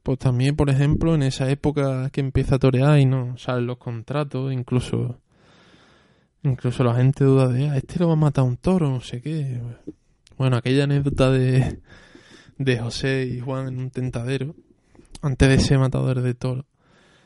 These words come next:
No recuerdo en qué casa era, pero bueno, están toreando y, y José le dice, Juan está toreándolo por la izquierda, insistentemente, y está José viéndolo desde el burladero, imagino,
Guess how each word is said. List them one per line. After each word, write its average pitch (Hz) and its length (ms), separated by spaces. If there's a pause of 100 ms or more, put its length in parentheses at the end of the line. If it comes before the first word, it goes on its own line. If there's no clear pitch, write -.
(1120)
No 135 160
recuerdo 156 580
en 151 140
qué 143 120
casa 139 440
era, 147 240 (840)
pero 127 180
bueno, 135 320 (180)
están 123 280
toreando 147 720
y, 131 240 (1600)
y 127 120
José 131 320
le 127 100
dice, 123 680 (340)
Juan 139 260
está 151 200
toreándolo 139 500
por 135 140
la 131 60
izquierda, 139 520 (680)
insistentemente, 135 1040 (360)
y 135 60
está 131 260
José 131 220
viéndolo 127 640
desde 127 280
el 123 80
burladero, 127 540
imagino, 127 540